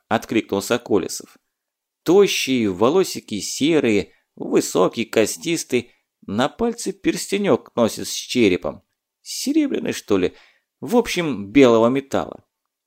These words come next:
«Платиновый», поправил Волков. «Это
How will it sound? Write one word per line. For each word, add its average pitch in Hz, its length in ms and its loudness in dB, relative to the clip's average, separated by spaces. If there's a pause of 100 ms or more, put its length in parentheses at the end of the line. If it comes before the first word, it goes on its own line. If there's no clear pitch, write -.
(680)
«Платиновый», 101 800 0
поправил 104 460 4
Волков. - 560 -2 (440)
«Это 254 260 0